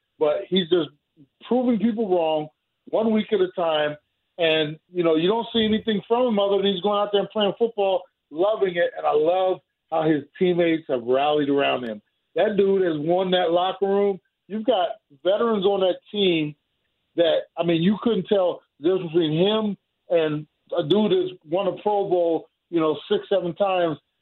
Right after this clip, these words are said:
uh, on that roster. He is the man leading that brigade. And I think, you know, people, regardless of what happens in the Super Bowl, 'cause he's going up,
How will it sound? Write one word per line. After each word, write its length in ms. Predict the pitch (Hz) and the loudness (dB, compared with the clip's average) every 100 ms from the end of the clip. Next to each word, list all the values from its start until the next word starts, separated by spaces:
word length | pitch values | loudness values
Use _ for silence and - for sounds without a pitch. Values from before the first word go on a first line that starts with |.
| _ | _
uh, 120 | 160 170 | -2 0
on 160 | 175 | 2
that 160 | 160 151 | 0 0
roster. 500 | 156 165 160 - 127 | 0 -2 -4 -2 0
He 220 | 151 196 | 2 2
is 280 | 180 170 135 | 2 0 -4
the 80 | 135 | -4
man 440 | 147 165 170 165 - _ - | -2 0 0 -2 -8 _ -6
leading 380 | 135 185 180 175 | -2 0 0 0
that 220 | 175 139 | 0 -2
brigade. 560 | 147 143 156 156 151 - _ _ _ - | -4 0 0 0 -2 -6 _ _ _ -10
And 140 | 135 | -4
I 100 | 135 135 | -4 -2
think, 240 | 165 165 147 _ 170 | -2 -2 -4 _ -8
you 120 | 151 | -2
know, 340 | 139 135 131 _ - | 2 0 -2 _ -6
people, 440 | 196 190 180 - - - | -2 0 0 -2 -12 -14
regardless 360 | 131 160 190 190 | -4 -2 0 0
of 60 | |
what 100 | 202 | 0
happens 280 | 196 202 190 | 0 0 0
in 80 | 214 | 0
the 100 | 214 - | -2 -2
Super 220 | 233 190 | -6 -4
Bowl, 360 | 151 139 135 - _ - | 0 0 -2 -8 _ -12
'cause 100 | 127 | -6
he's 100 | 143 | -2
going 180 | 160 165 | 0 0
up, 160 | 165 | -4